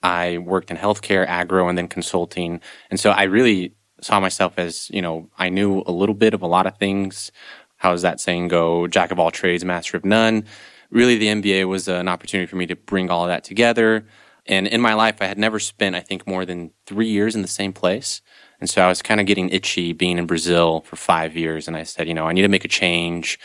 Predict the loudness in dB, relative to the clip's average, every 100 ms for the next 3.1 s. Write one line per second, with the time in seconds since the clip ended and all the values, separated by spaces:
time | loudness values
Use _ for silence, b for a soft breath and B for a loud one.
0 | B B -2 0 -2 2 2 4 2 2
1 | -2 -4 -8 B B B -8 -6 -4 -4
2 | -8 -12 _ -2 4 6 6 6 4 -2
3 | -8